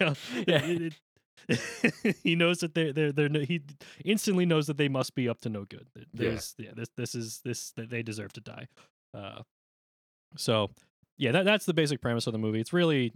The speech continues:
Speaker 1: really just a wonderful premise. Uh, <laughs> and I think that the, uh, that, that's probably the thing that's endured the most in culture, um, i-, is the, the idea of the, the advertisements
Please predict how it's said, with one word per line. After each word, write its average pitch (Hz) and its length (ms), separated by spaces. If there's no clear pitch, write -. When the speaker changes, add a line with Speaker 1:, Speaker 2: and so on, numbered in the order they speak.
Speaker 1:
really 170 240
just 117 160
a 110 60
wonderful 101 440
premise. 95 380
Uh, 101 300
<laughs> - 760
and 135 180
I 127 60
think 151 280
that 139 220
the, 120 300
uh, 107 280
that, 123 180
that's 127 180
probably 123 380
the 113 80
thing 110 200
that's 101 160
endured 107 360
the 104 80
most 101 300
in 101 100
culture, 117 480
um, 95 460
i-, 101 220
is 104 280
the, 101 220
the 101 120
idea 101 540
of 95 500
the, 98 340
the 113 100
advertisements 98 840